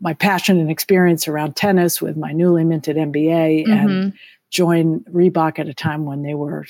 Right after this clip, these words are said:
Speaker 1: vying with Nike for the number one position
Speaker 2: Mm-hmm.
Speaker 1: for a short moment. But it was fast-paced, energetic. You know,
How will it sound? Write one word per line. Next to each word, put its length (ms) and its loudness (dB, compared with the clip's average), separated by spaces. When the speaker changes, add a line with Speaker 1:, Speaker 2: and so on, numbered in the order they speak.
Speaker 1:
vying 420 -6
with 180 -8
Nike 360 -6
for 180 -8
the 80 -4
number 280 -4
one 180 -8
position 540 -4
Speaker 2:
Mm-hmm. 380 2
Speaker 1:
for 200 -10
a 40 -8
short 380 -2
moment. 440 2
But 140 2
it 100 0
was 260 2
fast-paced, 720 -2
energetic. 800 -4
You 100 -4
know, 340 -4